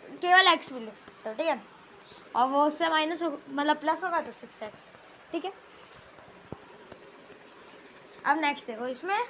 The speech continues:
हमको क्या करना है, जैसे कि क्या है, three upon five X है,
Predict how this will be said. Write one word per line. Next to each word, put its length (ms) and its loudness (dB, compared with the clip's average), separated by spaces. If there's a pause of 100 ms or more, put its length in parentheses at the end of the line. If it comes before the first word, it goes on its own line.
(760)
हमको 140 -6
क्या 200 0
करना 240 -4
है, 220 -4
जैसे 240 -6
कि 140 -10
क्या 160 -2
है, 500 -4 (640)
three 120 2
upon 240 0
five 400 0
X 360 -8
है, 140 -2